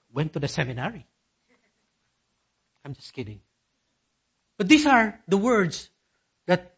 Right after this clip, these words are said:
the seminary will put it. But they're, it's correct.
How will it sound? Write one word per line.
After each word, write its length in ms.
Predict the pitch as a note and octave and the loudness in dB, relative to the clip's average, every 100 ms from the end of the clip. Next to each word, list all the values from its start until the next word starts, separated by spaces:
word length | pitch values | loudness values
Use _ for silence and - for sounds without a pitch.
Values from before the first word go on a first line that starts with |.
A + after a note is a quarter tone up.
| _ | _
the 80 | F#3+ | -6
seminary 540 | - B3+ A#3 A3+ A3+ | 0 2 2 2 2
will 140 | G#3+ F3+ | 2 -2
put 240 | - F3 | -4 -8
it. 100 | C#3 - _ _ _ _ _ _ _ _ _ - | -10 -20 _ _ _ _ _ _ _ _ _ -4
But 120 | A#3 | 4
they're, 200 | D4+ D4 - - | 4 4 -4 -10
it's 180 | C4 - | -4 2
correct. 400 | D4 D4+ - | 4 2 -2